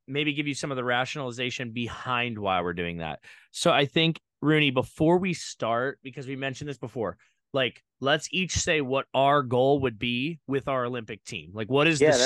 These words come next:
Speaker 2: sounds
Speaker 1: stated
Speaker 2: good.
Speaker 1: goal with the team? So for me, my goal would be, if it is an event where we believe we have someone that can contend for a medal, like, the goal is to get a medal.
Speaker 2: Yeah.
Speaker 1: Like, that is, that's my brain. The goal is to get a medal.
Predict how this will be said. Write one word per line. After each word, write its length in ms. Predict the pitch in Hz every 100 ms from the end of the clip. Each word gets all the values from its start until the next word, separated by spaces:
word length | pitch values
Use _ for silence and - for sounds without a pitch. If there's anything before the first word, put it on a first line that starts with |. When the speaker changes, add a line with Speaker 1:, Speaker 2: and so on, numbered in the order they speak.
| 139
Speaker 2:
sounds 0 |
Speaker 1:
stated 260 | 156 165
Speaker 2:
good. 80 | 151
Speaker 1:
goal 320 | 156 151 143
with 220 | 98 151 143
the 100 | 180
team? 480 | - 147 135 131 127 _ _ -
So 240 | - 160
for 240 | - 160
me, 580 | 135 131 147 160 185 247 _ _ _ _ _ _
my 360 | 127 143 156 180
goal 360 | 170 165 160
would 120 | 143
be, 380 | 127 127 120 120 - _ _ _ -
if 180 | 123 -
it 140 | 151
is 140 | 180 170
an 100 | 180
event 340 | 151 151 151
where 320 | 123 131 120
we 200 | 104 151
believe 760 | 143 131 117 139 190 151 123 113
we 160 | 131
have 220 | 123 131 113
someone 280 | 143 135 135
that 120 | 127
can 140 | 131
contend 440 | 120 120 143 135 123
for 120 | 139
a 60 |
medal, 380 | 117 117 139 160 -
like, 220 | 113 - _
the 120 | 139
goal 320 | 135 147 170 170
is 160 | 156
to 140 | - 151
get 200 | 147 143
a 40 |
medal. 400 | 131 113 71 113 - - _ _ _ _ -
Speaker 2:
Yeah. 120 | 135
Speaker 1:
Like, 120 | 120
that 180 | 147 151
is, 100 | 156
that's 220 | 151 156
my 120 | 165
brain. 240 | 147 139 95
The 80 | 113
goal 260 | 139 156
is 120 | 160
to 140 | - 160
get 280 | 120 147 143
a 120 | 143
medal. 360 | 135 90 80